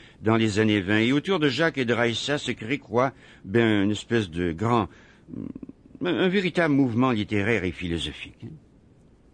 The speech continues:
qui nous rappelle, euh, l'époque d'autrefois, là, les grands salons. Mais c'est très différent chez eux. Parce que la, la foi est au centre des discussions.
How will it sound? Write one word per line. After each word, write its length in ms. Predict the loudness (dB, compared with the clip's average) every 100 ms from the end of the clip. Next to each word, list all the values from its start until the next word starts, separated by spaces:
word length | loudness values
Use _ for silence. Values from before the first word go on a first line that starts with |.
| _ _ _ _ _ _
qui 220 | -2 0 2
nous 140 | 0
rappelle, 560 | -2 0 2 2 0 -6
euh, 380 | -8 -10 -12 -14 -18 -20 -20 -20 _ -20 -2
l'époque 480 | 2 2 2 0 0
d'autrefois, 560 | -4 -2 -6 0 2
là, 100 | 2
les 160 | 2 0
grands 300 | -2 -2 -2
salons. 420 | -2 -4 -2 -4 -8 -20 -10 2
Mais 320 | 2 2 -2 -14 _ -20 -20 _ _ _
c'est 160 | -4 0
très 180 | 0
différent 420 | -2 -6 -4 -2 -4
chez 220 | -4 -10 -10 -14
eux. 120 | -14 -18 -20 -20 _ -20 _ _ _ -20 -20 -20 -18
Parce 140 | -6
que 220 | 0 0 0 _ _ _ _ _ _ _ -20 _ _ _
la, 500 | -2 2 2 2 -2 -4 -12 -20 -20 _ -2
la 160 | -2
foi 240 | 0 0 0
est 140 | 2
au 100 | -2
centre 480 | 0 0 0 0 -4
des 180 | -4 -6
discussions. 640 | -6 -10 -10 -10 -8 -10